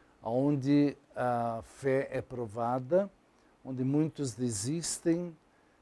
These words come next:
e, ah, pela crueldade do rei e de seus, ah, comandantes, passam a perseguir o povo, proibindo-lhes o seguir a aliança,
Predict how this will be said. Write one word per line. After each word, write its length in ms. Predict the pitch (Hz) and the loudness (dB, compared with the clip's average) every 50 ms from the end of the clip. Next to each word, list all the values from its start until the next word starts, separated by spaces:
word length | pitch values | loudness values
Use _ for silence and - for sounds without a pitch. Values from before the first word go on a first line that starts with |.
| _ _ | _ _
e, 480 | - 131 135 139 139 143 143 147 143 - - - | -2 2 4 6 6 6 6 4 2 -2 -4 -4
ah, 560 | 135 131 127 123 123 123 120 120 120 120 117 104 - _ _ _ _ | -2 0 0 0 0 0 0 -2 -2 -4 -6 -10 -14 _ _ _ _
pela 220 | 135 123 123 117 | -6 -4 -4 -4
crueldade 1080 | - - 143 147 156 151 139 123 120 139 143 147 156 156 131 - 143 147 147 143 139 131 - _ _ _ _ _ _ _ _ _ | -4 2 6 6 8 6 6 4 4 4 4 4 2 0 -4 -2 0 2 4 4 2 2 -2 _ _ _ _ _ _ _ _ _
do 360 | - 117 113 131 135 135 131 | -18 -8 -4 0 2 2 2
rei 560 | 127 101 107 131 135 139 147 151 151 156 143 127 123 - _ _ - | 0 0 2 4 4 6 6 6 4 0 -2 -8 -16 -20 _ _ -14
e 220 | - 123 127 127 127 | -8 -4 -4 -2 -2
de 220 | 117 123 131 127 | -2 -4 -4 -4
seus, 440 | 123 - - 139 139 135 120 - - - - 107 101 - | -4 -2 2 2 2 2 2 -2 -6 -10 -16 -16 -12 -8
ah, 360 | 123 123 120 117 113 117 110 - | -6 -6 -6 -6 -8 -10 -12 -12
comandantes, 1000 | - 120 123 120 120 120 120 143 165 180 175 - 180 185 180 156 - - - _ _ _ _ _ _ _ _ _ _ _ _ - - - _ - | -12 -10 -10 -8 -6 -2 0 0 0 0 0 -2 -2 -2 -2 -2 -4 -10 -16 _ _ _ _ _ _ _ _ _ _ _ _ -20 -20 -14 _ -2
passam 800 | 139 139 143 151 123 117 - - - 160 160 156 156 151 151 131 - - | 0 2 2 2 0 -2 -4 -2 0 0 0 2 0 -2 -4 -6 -10 -8
a 300 | - 139 135 131 127 127 123 | -4 -2 0 2 0 0 -2
perseguir 840 | - - 151 165 156 - - - 160 139 120 123 151 175 190 - - - - _ | 0 0 0 0 0 -2 -4 -4 -4 -6 -6 -6 -6 -6 -6 -6 -8 -14 -18 _
o 80 | 127 117 | -18 -18
povo, 600 | - - - 143 151 165 175 156 131 147 160 143 - | -16 -2 2 4 4 4 4 0 -4 -10 -16 -14 -10
proibindo-lhes 1160 | - 147 143 131 127 113 131 147 160 160 147 156 156 147 147 147 143 143 - - - - - _ _ _ _ _ _ _ _ _ _ - | -2 0 2 2 2 2 0 0 0 -2 -2 -4 0 2 4 4 4 2 0 -2 -8 -10 -14 _ _ _ _ _ _ _ _ _ _ -12
o 540 | 123 123 123 123 123 120 120 120 123 120 120 | -10 -6 -6 -4 -4 -4 -4 -4 -6 -6 -8
seguir 440 | - - - 131 117 123 139 135 131 | -8 -6 -6 -6 0 2 2 2 4
a 60 | 127 | 2
aliança, 920 | 123 120 120 120 120 131 147 160 165 156 - - - 151 156 147 147 135 | 2 0 0 0 0 0 0 0 -2 -2 -2 -4 0 0 2 2 0 -2